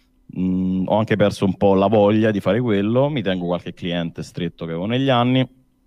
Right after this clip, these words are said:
eh, e basta, le altre ore le dedico al podcast perché comunque è più, eh, economicamente redditizio e mi diverte di più, mi stimola di più a livello creativo.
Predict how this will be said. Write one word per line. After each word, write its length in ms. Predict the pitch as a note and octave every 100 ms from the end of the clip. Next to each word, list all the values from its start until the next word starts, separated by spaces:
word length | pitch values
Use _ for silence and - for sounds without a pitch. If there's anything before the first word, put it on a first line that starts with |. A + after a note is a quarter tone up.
| _ _ _ _ -
eh, 460 | E2+ E2 C#2 G#1 - - - -
e 60 |
basta, 360 | G2 F2 - G#2+
le 100 | F#2+
altre 200 | F#2 F#2+
ore 120 | F#2 F2+
le 100 | F2
dedico 440 | E2+ E2 E2 E2
al 200 | E2 E2
podcast 440 | - E2 - - D#2
perché 220 | D#2 D#2+
comunque 320 | - E2 E2+
è 40 |
più, 360 | D#2+ - F#2 E2 - - - - _
eh, 240 | - - - - - -
economicamente 600 | F2 F#2 F#2 F#2+ F#2+ -
redditizio 840 | F#2 B2 C3 D3 - - C#3 B2
e 400 | G2+ F2+ F2 F2+ F2
mi 100 | F2+
diverte 360 | F2+ F2 G2+
di 100 | G#2+
più, 140 | - A2+
mi 100 | F#2
stimola 440 | - - F2 F2
di 100 | G2
più 160 | - G2+
a 40 |
livello 260 | E2+ E2+ F2+
creativo. 580 | G#2+ A#2+ A#2 G#2 F2